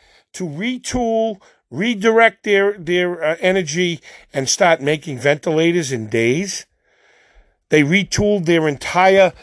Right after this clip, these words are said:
uh, machinery and they just started pushing out, uh, um, these, these ventilators? No, it was because of President Trump's,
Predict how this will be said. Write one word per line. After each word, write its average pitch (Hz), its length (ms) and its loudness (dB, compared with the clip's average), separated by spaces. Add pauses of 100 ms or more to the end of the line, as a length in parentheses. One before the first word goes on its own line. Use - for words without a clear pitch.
(260)
uh, 143 120 -2
machinery 190 840 -4 (320)
and 143 160 -2
they 151 100 2
just 156 240 -6
started 180 420 2
pushing 202 460 -4
out, 185 300 2 (380)
uh, 139 320 2
um, 131 360 -4
these, 147 340 -10
these 131 220 -10
ventilators? 202 800 0 (880)
No, 247 300 6
it 143 80 -4
was 151 160 -6
because 202 400 -6
of 214 120 -8
President 208 440 -6
Trump's, 180 500 -6